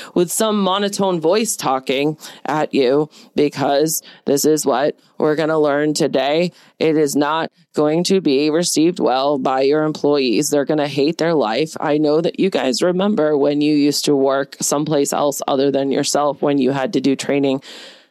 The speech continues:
And it was boring. Do you get my picture? Okay, you get it. So video is like, it's a very touchy subject. And that's why I am so proud of Pet Care Team Training. If you think I'm selling,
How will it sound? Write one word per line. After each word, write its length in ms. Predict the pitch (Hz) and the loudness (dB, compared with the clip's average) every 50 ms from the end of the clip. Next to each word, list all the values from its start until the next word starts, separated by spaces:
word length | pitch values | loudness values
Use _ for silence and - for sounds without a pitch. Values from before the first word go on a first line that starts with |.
| _ _ - | _ _ -2
And 100 | 311 320 | 0 2
it 60 | 349 | 2
was 160 | 349 370 285 | 2 2 2
boring. 580 | 262 349 359 349 339 339 311 285 240 160 151 - _ - | 0 0 0 0 0 0 0 0 -2 -2 -4 -8 _ -10
Do 100 | 180 247 | -6 -4
you 40 | 269 | -2
get 120 | 302 - - | 0 0 0
my 80 | 277 | -2
picture? 520 | 220 277 269 - - 285 269 269 269 247 - - | -2 -2 -2 -2 0 0 0 0 -2 -4 -6 -6
Okay, 380 | 233 - 254 247 247 247 254 226 - - | -4 -2 -2 -2 -2 -2 -4 -6 -6 -4
you 120 | 233 240 | -2 0
get 180 | 226 226 214 220 | 0 2 2 0
it. 220 | 233 240 233 - - - - - - - - - - | 0 -2 -4 -6 -12 -20 -20 -20 -20 -20 -20 -16 -6
So 200 | - 277 294 269 | -2 0 0 2
video 340 | 202 269 285 311 359 359 359 | 2 2 2 2 2 2 2
is 180 | 339 311 240 | 2 2 2
like, 200 | 277 262 262 - - | 2 0 0 0 -2
it's 120 | 262 220 254 | -2 0 0
a 60 | 240 | 2
very 260 | 220 254 269 302 320 | 2 2 2 0 0
touchy 320 | 311 - 262 254 - 226 | 0 0 0 0 2 0
subject. 460 | 196 - 233 247 190 196 165 165 - 202 | 0 0 0 0 0 0 -2 -2 0 0
And 180 | 190 190 180 | 0 0 0
that's 260 | 185 196 196 - - | 0 -2 -4 -4 -4
why 160 | 202 196 185 190 | -4 -2 0 0
I 40 | |
am 280 | 190 202 226 269 294 269 | 0 0 2 2 2 2
so 320 | - - 233 214 202 180 | 2 2 2 4 4 2
proud 400 | - - - 220 220 220 208 196 | 0 0 -2 -2 0 0 0 0
of 120 | 196 196 - | 0 0 0
Pet 180 | - 214 - | -2 -2 -2
Care 180 | - 208 190 180 | 0 0 0 0
Team 200 | - - 208 190 | 2 2 2 2
Training. 400 | - - 196 180 165 151 147 - - - - - | 2 0 0 0 0 0 -2 -4 -6 -12 -8 -4
If 140 | - 185 185 | -4 0 0
you 80 | 202 | 0
think 240 | 202 - 208 226 220 | 0 0 0 0 0
I'm 160 | 233 240 262 | 0 0 0
selling, 420 | 254 - 220 220 226 233 240 254 | 2 0 0 0 0 0 0 -2